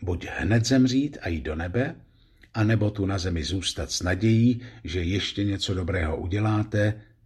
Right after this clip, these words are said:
ale bez záruky nebe. Co byste si vybral?" "Samozřejmě to první," zněla odpověď.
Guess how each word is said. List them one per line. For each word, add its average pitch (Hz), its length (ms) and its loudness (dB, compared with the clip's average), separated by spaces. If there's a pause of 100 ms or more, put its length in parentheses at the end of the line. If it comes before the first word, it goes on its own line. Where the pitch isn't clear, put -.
(180)
ale 92 380 -2 (120)
bez 85 280 -2
záruky 76 540 -4
nebe. - 360 -6 (320)
Co 135 120 0
byste 80 260 -4
si - 140 -2
vybral?" - 460 -6 (1300)
"Samozřejmě 82 600 0
to 85 120 -2
první," 131 500 0 (100)
zněla 73 280 -6
odpověď. - 640 -10